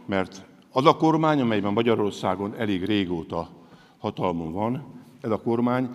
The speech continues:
nem tud mit kezdeni ezzel a fajta realitással. Nem, azért, ne, azért nincsen válaszom, mert valójában nem is érti ezt a,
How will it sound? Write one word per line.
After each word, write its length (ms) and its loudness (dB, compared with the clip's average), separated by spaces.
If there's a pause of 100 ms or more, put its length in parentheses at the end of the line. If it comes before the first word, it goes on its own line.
(120)
nem 260 4
tud 180 0
mit 180 4
kezdeni 420 0
ezzel 200 0
a 80 0
fajta 240 -4
realitással. 1000 -2 (480)
Nem, 240 4
azért, 500 6
ne, 80 0
azért 280 4
nincsen 320 0
válaszom, 420 2
mert 140 0
valójában 340 2
nem 120 4
is 140 0
érti 340 6
ezt 160 0
a, 60 0